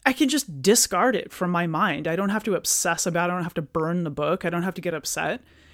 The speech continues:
You know, people, we are intelligent beings, us humans, and we are fully capable of making decisions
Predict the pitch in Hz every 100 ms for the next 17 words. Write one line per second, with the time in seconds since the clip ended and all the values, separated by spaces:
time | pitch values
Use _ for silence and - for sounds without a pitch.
0 | - 254 240 - 277 277 302 285 277 -
1 | _ _ _ _ _ _ _ _ _ _
2 | _ - 247 294 269 226 220 208 190 -
3 | - - _ _ _ _ _ _ _ 214
4 | - - 233 226 214 185 175 175 185 170
5 | 156 185 180 - - - - - 208 170
6 | 151 160 165 - 180 170 190 165 - 220
7 | 240 214 - 220 214 165 151 147 170 _
8 | _ _ _ _ _ 180 208 214 214 180
9 | 170 202 190 165 160 180 -